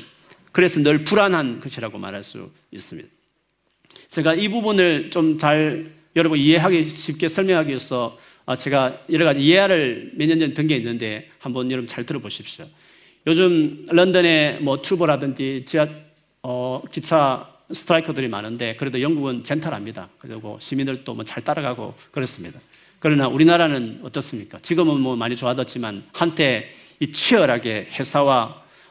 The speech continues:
어, 노조 간의 싸움이 있을 때 진짜 전쟁터 같지 않습니까? 죽이려고 막 강목 들고 쑤시고 막 불태우고 막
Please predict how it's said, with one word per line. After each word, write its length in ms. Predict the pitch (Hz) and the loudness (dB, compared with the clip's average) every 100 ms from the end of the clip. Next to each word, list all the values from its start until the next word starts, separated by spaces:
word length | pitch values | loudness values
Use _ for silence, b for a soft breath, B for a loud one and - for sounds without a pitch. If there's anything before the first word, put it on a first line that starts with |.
| b | b
어, 140 | 113 | -4
노조 260 | 113 127 156 | -2 -2 2
간의 460 | 151 147 123 110 - | 2 2 0 -4 -10
싸움이 340 | - 185 151 | 0 2 4
있을 220 | 120 135 | 0 -6
때 100 | 123 | -6
진짜 400 | 107 - 190 180 | -8 -6 -4 -2
전쟁터 400 | - 131 139 196 | -4 0 0 0
같지 240 | 196 123 117 | -2 -4 -6
않습니까? 340 | 92 104 131 - | -8 -12 -16 -12
죽이려고 460 | - 208 170 107 | -8 -4 -2 -4
막 160 | 95 - | -10 -10
강목 380 | - 147 185 - | -2 -2 -2 -2
들고 300 | 165 156 113 - b b b | -4 -4 -8 -14 b b b
쑤시고 440 | - 233 - 170 127 | -12 -8 -6 -6 -6
막 220 | 82 - | -8 -6
불태우고 500 | 156 160 - 101 107 | -4 -4 -4 -6 -8
막 200 | 95 - | -14 -16